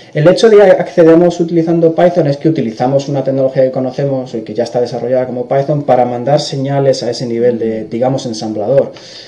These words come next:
Pero la máquina en sí mismo no entiende Python ni,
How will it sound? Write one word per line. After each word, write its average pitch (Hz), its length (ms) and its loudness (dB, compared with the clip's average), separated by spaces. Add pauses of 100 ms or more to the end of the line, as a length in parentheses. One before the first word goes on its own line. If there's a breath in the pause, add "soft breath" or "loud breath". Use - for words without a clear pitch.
(180 loud breath)
Pero 139 460 4
la 131 120 -2
máquina 170 380 4
en 160 120 4
sí 151 140 -2
mismo 160 440 4
no 139 100 0
entiende 139 300 0
Python 139 540 0 (400)
ni, 117 560 -4